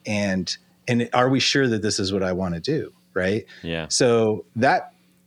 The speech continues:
Speaker 1: particular point of two thousand sixteen is really interesting, 'cause that, that is the point where, okay, we're, we're committed in going to do this full time. This is what we wanna do. And then the trick is, how do we do it? How can we actually quit my own job, my own business,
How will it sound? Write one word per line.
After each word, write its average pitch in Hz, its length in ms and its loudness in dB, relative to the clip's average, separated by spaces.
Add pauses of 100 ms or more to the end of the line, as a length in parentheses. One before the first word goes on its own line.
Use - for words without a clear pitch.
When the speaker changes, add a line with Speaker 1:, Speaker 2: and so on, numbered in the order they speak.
(340)
Speaker 1:
particular 160 480 2
point 175 380 0
of 95 100 -2
two 139 120 -2
thousand 123 300 2
sixteen 135 360 0
is 123 80 2
really 120 180 4
interesting, 131 360 0
'cause 95 80 0
that, 123 220 2
that 131 180 4
is 147 180 0
the 120 100 -2
point 139 340 -2
where, 104 280 0
okay, 107 220 -2
we're, 113 300 2 (320)
we're 101 100 -4
committed 131 720 2 (400)
in 110 320 0
going 113 340 2
to 110 120 -2
do 110 100 2
this 107 200 0
full 110 180 -2
time. 127 400 2
This 104 180 -2
is 95 140 -2
what 101 140 -2
we 98 60 -6
wanna 98 260 0
do. 123 360 0 (520)
And 117 140 2
then 113 120 4
the 104 80 2
trick - 260 0
is, 107 140 0
how 120 140 0
do 110 80 4
we 104 100 2
do 107 180 2
it? 92 140 0
How 107 140 0
can 117 180 -2
we 104 80 0
actually 95 480 -2 (1200)
quit - 440 0
my 104 260 4
own 135 280 4
job, 87 340 0
my 101 300 0
own 104 340 0
business, 98 600 0